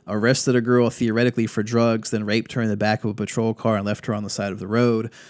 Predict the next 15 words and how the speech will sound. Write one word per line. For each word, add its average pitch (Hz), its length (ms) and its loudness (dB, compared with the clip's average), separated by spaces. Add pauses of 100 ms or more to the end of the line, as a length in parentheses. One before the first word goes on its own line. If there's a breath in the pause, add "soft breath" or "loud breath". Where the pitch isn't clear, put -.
(220 loud breath)
Uh, 95 240 -8 (120)
we 117 80 -2
then 117 180 -2
talked 117 320 2
about 110 440 0
their 101 360 -4
defense 117 680 -2
later 110 320 0
on 113 540 0
was 110 220 -8
that 104 180 -4
she - 160 -6
had 98 100 -4
posted 104 800 -4 (160)
pictures 117 480 0